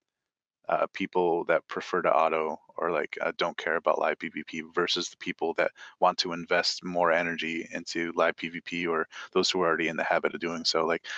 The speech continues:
there's a disparity there, and, like, I really hate seeing that, you know, like, and I don't know how to facilitate or, like, how to make anything change for the better, you know? Like, uh, like, I wish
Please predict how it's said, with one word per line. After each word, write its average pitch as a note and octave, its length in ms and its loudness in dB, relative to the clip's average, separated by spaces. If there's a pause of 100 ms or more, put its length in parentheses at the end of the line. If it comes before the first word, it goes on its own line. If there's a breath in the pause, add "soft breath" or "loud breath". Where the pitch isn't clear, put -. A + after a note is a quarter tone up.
(160 loud breath)
there's F#2+ 180 6
a F#2+ 60 6
disparity G2 500 4
there, E2+ 280 4 (100)
and, F2 140 -2
like, E2 360 -2 (440)
I F#2 60 2
really A2+ 260 6
hate F#2+ 220 2
seeing F2+ 280 -2
that, E2+ 200 2
you F2 80 -4
know, F2+ 140 0
like, F2+ 400 0 (1900 soft breath)
and G2+ 100 0
I G2 80 2
don't A2 360 0
know F2+ 440 4
how D#2 360 4
to E2 480 -2 (220)
facilitate - 840 0
or, G2+ 160 4
like, F#2 200 2
how - 140 2
to F#2+ 100 0
make E2+ 240 -2
anything E2 400 -8
change E2+ 560 -2
for E2 160 -4
the D#2 120 -4
better, - 480 0
you F2+ 100 -6
know? E2+ 160 -2
Like, E2+ 200 0 (100)
uh, D#2 340 4 (380 loud breath)
like, F2+ 120 0
I E2+ 120 4
wish F#2+ 420 4